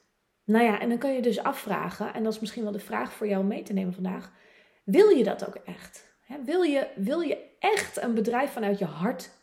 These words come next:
runnen, kunnen runnen, durven runnen? Eh, wil je echt, eh, succesvol zijn? Want heel eerlijk, ik, ik spreek wekelijks mensen die eigenlijk in hun broek schijten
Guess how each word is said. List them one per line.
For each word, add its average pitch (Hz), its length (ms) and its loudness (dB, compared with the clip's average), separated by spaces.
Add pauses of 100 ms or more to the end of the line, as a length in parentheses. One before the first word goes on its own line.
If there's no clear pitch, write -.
runnen, 175 720 4
kunnen 339 340 6
runnen, 151 380 0
durven 214 460 6
runnen? 143 380 -6 (500)
Eh, 196 280 2
wil 320 280 4
je 240 220 2 (240)
echt, - 760 -4 (340)
eh, 214 160 -2
succesvol - 760 0
zijn? 156 580 -6
Want 214 360 -2
heel 214 280 2
eerlijk, 226 480 2
ik, 208 140 -4
ik - 220 0
spreek - 480 2 (440)
wekelijks 214 640 6
mensen 208 520 2 (260)
die 233 140 -6
eigenlijk 269 300 -4
in 233 60 2
hun 196 260 4
broek 311 480 12
schijten 165 640 -2